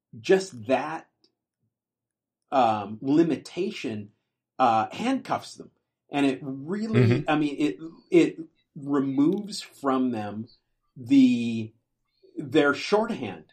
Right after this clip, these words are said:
Speaker 1: their, and, and it's pandering, right? Um, so,
Speaker 2: Right,
Speaker 1: uh,
Speaker 2: right.
Speaker 1: so that to me is a lot of,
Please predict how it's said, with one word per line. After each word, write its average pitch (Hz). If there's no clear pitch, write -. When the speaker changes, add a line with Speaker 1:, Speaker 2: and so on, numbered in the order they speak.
Speaker 1:
their, 139
and, 143
and 127
it's 139
pandering, 208
right? 107
Um, 113
so, 196
Speaker 2:
Right, 160
Speaker 1:
uh, 165
Speaker 2:
right. 85
Speaker 1:
so 190
that 196
to 262
me 180
is 131
a 135
lot 127
of, 123